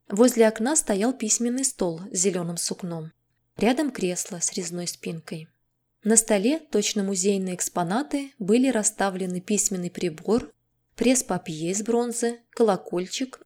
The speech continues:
и две фигурки собак, кажется, из серебра. Ящики стола были заперты, но ключи лежали тут же. Кожаный диван с полками, на которых стояли фигурки животных,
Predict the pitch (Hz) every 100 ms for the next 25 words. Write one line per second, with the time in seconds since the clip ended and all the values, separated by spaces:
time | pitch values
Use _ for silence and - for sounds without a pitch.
0 | - 180 214 294 240 185 214 - 240 247
1 | 185 160 - - _ _ - 202 196 -
2 | 196 - 208 180 180 170 - _ _ _
3 | _ _ _ - 190 277 311 285 226 -
4 | 175 247 208 208 233 202 170 175 - -
5 | 165 - 190 190 185 - 311 240 196 220
6 | 240 170 151 - 165 208 _ _ _ _
7 | _ _ _ _ _ - 247 302 240 190
8 | 185 170 170 185 - 240 240 247 233 233
9 | 233 233 233 226 - 220 220 214 - 208
10 | 208 208 220 208 196 202 196 196 185